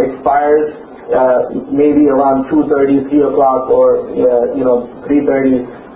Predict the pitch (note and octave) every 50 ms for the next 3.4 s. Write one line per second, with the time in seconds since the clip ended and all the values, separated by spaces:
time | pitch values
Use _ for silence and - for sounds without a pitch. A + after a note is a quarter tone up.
0 | - - E3 D#3+ D3+ D3 - E3+ - D#3 D3+ D3+ D3 D#3 F3 F3+ F#3 - - -
1 | E3+ E3 D#3+ D#3 - - - - D3 C#3+ C#3 C#3 D#3 G3 A#3+ A#3 A#3+ A#3+ G#3 F3+
2 | E3 - D#3+ D3 D3 D3+ - - D3 C#3 C3+ C#3 C3+ C#3+ D3+ - - G#3 G3 F#3+
3 | F#3+ - G3+ F#3+ F#3 G3 G#3